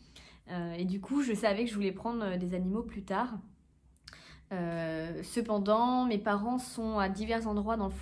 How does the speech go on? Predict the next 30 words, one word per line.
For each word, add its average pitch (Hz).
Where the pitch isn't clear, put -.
dans 190
la 180
France 269
et 220
je 202
voulais 220
pouvoir 233
emmener 220
mon 202
animal 202
facilement 220
avec 180
moi, 220
ce 262
qui -
est -
difficilement 220
le 196
cas 214
avec 180
un 180
chat, 233
parce -
qu'ils 185
ont 190
du 185
mal 214
à 196
s'habituer, 214
euh, 165